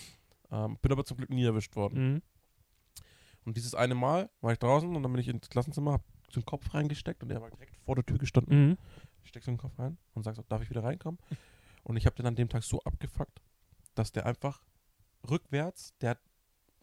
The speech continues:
Speaker 1: gegen die Tür getreten.
Speaker 2: Mhm.
Speaker 1: Und ich sag bis heute, wär mein Arm nicht dazwischen gewesen, zwischen meinem Kopf und meinem, und der Tür, wär mein Kopf heute etwas schmaler, als, äh, als er jetzt ist.
Speaker 2: Okay,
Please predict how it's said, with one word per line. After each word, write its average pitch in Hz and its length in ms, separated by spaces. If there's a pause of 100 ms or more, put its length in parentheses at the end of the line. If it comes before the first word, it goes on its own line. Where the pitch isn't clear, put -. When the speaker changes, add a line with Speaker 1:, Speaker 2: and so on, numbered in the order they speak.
(120)
Speaker 1:
gegen 139 180
die 131 80
Tür 147 140
getreten. 110 460
Speaker 2:
Mhm. 135 240 (520)
Speaker 1:
Und 117 120
ich 117 100
sag - 220
bis - 180
heute, 165 260
wär 135 100
mein 123 180
Arm 147 160
nicht 202 100
dazwischen 156 320
gewesen, 156 460 (400)
zwischen 123 280
meinem 123 140
Kopf - 260 (340)
und - 120
meinem, 123 200 (480)
und 123 120
der 113 120
Tür, 180 280 (460)
wär 135 440
mein 127 360
Kopf - 260
heute 131 200
etwas 127 200
schmaler, 135 380
als, - 480
äh, 117 240 (280)
als 117 200
er 110 80
jetzt 110 200
ist. 110 140
Speaker 2:
Okay, 123 320